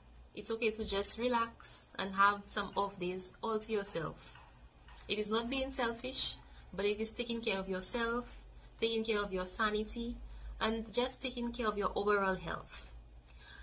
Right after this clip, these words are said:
Many times individuals suffer with mental health illnesses, and we do not even know, we do not even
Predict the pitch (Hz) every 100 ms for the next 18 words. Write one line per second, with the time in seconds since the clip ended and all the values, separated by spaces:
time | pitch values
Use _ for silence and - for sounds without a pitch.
0 | - - - - 208 254 302 262 247 214
1 | 214 214 214 220 220 - 208 208 196 208
2 | 185 185 196 208 190 180 180 - 190 185
3 | 190 208 202 - - 202 208 190 226 240
4 | 262 254 240 247 214 190 190 - - -
5 | - - - 202 226 247 254 240 240 240